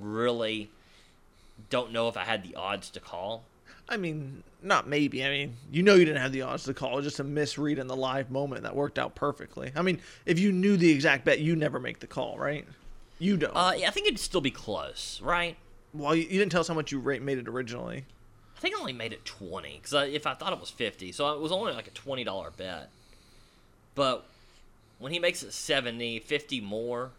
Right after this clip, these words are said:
Speaker 2: But also, how much money was in the pot? I mean, was it raised pre-flop? And 'cause I know you said you often see a lot of flops multi-way over there.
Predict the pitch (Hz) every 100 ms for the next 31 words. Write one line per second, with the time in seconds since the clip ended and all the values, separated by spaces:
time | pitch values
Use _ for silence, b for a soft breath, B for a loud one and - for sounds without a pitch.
0 | - - - - - - - b b b
1 | b b b 208 202 233 - 185 233 349
2 | - 220 214 175 170 135 - 147 170 180
3 | 156 131 - - - _ _ - 170 160
4 | 156 147 156 156 - 160 160 170 170 170
5 | 143 127 147 147 160 151 127 139 143 151
6 | 135 143 131 139 131 143 135 131 131 -
7 | 131 - - 135 - 113 127 120 120 120
8 | 131